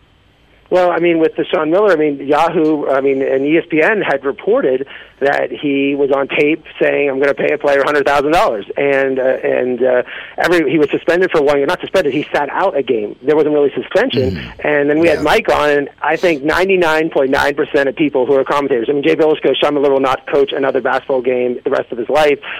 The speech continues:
Speaker 1: I think everyone else said the same thing. And I gotta give Mike credit. Mike said, "Look, I don't know about this. It's not so clear." And next thing you know, this week, um, he, uh,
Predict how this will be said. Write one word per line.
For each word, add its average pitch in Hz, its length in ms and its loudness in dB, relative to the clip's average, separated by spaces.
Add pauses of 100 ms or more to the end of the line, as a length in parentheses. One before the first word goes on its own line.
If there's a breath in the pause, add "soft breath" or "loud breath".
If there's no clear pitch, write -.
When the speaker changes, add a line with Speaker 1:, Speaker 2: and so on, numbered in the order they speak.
Speaker 1:
I - 140 -2
think 143 180 0
everyone 139 220 0
else 139 140 0
said 160 120 0
the 135 160 -2
same 139 160 0
thing. 160 420 0
And 139 140 -4
I 165 80 0
gotta 208 180 0
give 160 120 2
Mike 185 240 0
credit. 147 360 0
Mike 156 280 0
said, 165 160 2
"Look, 240 340 2
I 151 240 -6
don't 240 160 0
know 269 160 2
about 214 280 0
this. 180 180 2
It's - 480 -4
not 190 280 0
so 208 140 2
clear." 214 460 -2 (180 loud breath)
And 160 100 -2
next 202 220 -2
thing 214 140 0
you 214 60 2
know, 214 140 2
this 196 280 0
week, 233 320 -2 (240 loud breath)
um, 147 400 0
he, 208 340 0 (380)
uh, 143 240 0